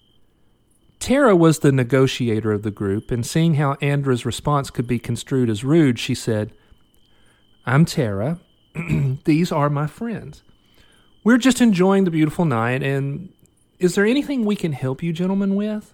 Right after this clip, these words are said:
Riley let his gaze linger on Tara for a heartbeat before he responded. "We don't usually see a group of pretty young women all alone out in these woods,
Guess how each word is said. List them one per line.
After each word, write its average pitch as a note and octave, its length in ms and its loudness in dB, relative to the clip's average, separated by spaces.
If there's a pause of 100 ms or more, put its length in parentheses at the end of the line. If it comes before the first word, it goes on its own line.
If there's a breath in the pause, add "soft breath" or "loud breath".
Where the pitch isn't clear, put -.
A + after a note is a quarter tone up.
(1400)
Riley D3 480 2
let C3 180 0
his A#2 140 -2
gaze B2 460 -2
linger A#2 440 -4
on G2+ 160 -4
Tara A2 340 -6
for - 240 -6
a G2+ 60 -4
heartbeat - 580 -6
before A2 300 -8
he G2+ 140 -6
responded. G#2 800 -10 (1400)
"We F3+ 200 -4
don't F#3+ 340 2
usually A#2 540 -2
see C#3+ 440 -4
a G2 60 -4
group A2 340 -4
of - 180 -12
pretty A2+ 240 -4
young G2+ 400 -4
women B2 340 -2
all A2+ 240 -4
alone A#2 400 -2
out G#2 200 -6
in G2 120 -6
these F2+ 280 -8
woods, G2+ 460 -12